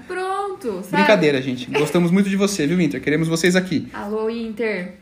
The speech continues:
Speaker 1: Gostamos. Inclusive temos e usamos muito.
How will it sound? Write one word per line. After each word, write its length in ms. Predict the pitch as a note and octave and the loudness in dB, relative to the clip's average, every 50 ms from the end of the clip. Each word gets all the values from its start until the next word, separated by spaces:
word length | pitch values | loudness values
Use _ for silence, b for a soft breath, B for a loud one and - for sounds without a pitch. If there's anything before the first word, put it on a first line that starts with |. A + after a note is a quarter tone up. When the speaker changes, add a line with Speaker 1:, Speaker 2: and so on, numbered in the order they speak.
| _ _ - - | _ _ -20 -18
Speaker 1:
Gostamos. 840 | G3 G3 - - - A3 G#3+ G#3 G#3 F#3+ F3+ F3+ F#3 - _ _ _ _ _ - | -18 -18 -14 -10 -8 -6 -6 -6 -8 -10 -14 -16 -20 -20 _ _ _ _ _ -20
Inclusive 400 | - A3+ G#3 G3+ G#3 A3+ G#3 G#3+ | -16 -14 -12 -12 -10 -12 -12 -12
temos 640 | A3 - - A3+ G#3+ G#3+ G#3+ G#3 G3+ F#3 F#3 - - - | -12 -6 -4 -2 -2 -2 -2 -6 -8 -10 -12 -16 -18 -16
e 80 | - G#3 | -14 -14
usamos 500 | G3+ G3+ G3 G#3 G3+ B3 B3 C4 B3 A#3+ | -14 -14 -10 -6 -4 -2 -2 -2 -2 -2
muito. 460 | B3+ C4 C4+ C4+ C4+ B3+ A#3 B3 A#3+ | -4 -2 0 0 0 0 -2 -2 -4